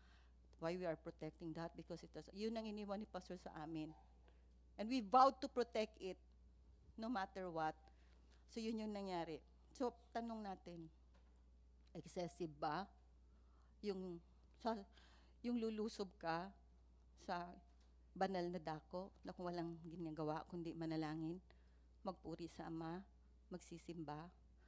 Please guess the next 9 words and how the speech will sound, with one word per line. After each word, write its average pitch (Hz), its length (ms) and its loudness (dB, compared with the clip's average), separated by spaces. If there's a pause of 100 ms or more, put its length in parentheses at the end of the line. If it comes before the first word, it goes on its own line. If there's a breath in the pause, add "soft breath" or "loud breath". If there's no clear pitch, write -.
(220 loud breath)
at 208 80 -4
wala 196 240 -2
ibang 175 160 -6
tinuturo 180 560 -2
kundi 185 240 -4
pagmamahal 160 560 -2
sa 156 160 -6
kapwa, - 480 -8 (240 loud breath)
pagsusunod 175 560 -4